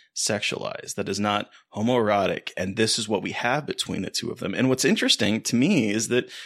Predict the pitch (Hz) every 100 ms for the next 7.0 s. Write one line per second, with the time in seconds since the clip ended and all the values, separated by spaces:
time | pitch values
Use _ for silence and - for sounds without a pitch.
0 | - - 123 - 143 170 143 117 - 101
1 | 120 135 143 151 151 _ 117 - 92 90
2 | 110 - 104 101 98 113 123 - - 117
3 | 113 107 110 117 107 104 127 151 - 123
4 | 123 139 120 127 - 131 - - - -
5 | - - 135 139 139 127 139 143 131 -
6 | - - - - - - 190 208 190